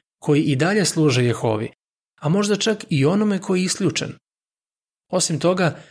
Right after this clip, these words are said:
imat ćeš snage da se boriš s bolnim osjećanjima. U nastavku će biti reči o nekim konkretnim koracima koje možeš preduzeti.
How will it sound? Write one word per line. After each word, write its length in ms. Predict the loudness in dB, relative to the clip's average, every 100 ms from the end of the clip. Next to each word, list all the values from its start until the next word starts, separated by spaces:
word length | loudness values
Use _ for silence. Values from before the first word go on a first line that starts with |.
| _ _
imat 280 | -2 0 0
ćeš 200 | 0 0
snage 360 | 0 0 0 0
da 100 | 0
se 180 | 0 0
boriš 380 | 2 2 2
s 40 | 0
bolnim 400 | 0 0 0 -2
osjećanjima. 720 | -2 -2 -4 -4 -6 -8 -12 _ _ _ _ _ _ _ _ _ _ _
U 100 | 0
nastavku 480 | 0 0 -4 -4 -2
će 140 | 0
biti 280 | -2 0 2
reči 280 | 0 0 0
o 60 |
nekim 320 | 0 -2 -2 -2
konkretnim 600 | -4 -2 -2 0 -2 0
koracima 520 | 0 0 -2 -4 -4
koje 180 | -4 -2
možeš 340 | -2 -2 -4
preduzeti. 600 | -4 -4 -4 -6 -10